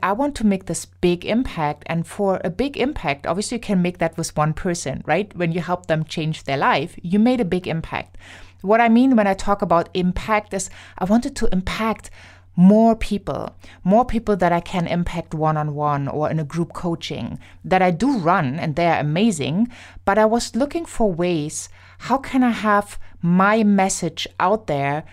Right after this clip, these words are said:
How can I be supported by other amazing heart-centered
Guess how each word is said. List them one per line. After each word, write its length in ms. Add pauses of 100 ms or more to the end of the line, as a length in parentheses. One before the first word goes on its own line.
(180)
How 180
can 240
I 80
be 160
supported 760
by 220
other 380
amazing 640
heart-centered 1200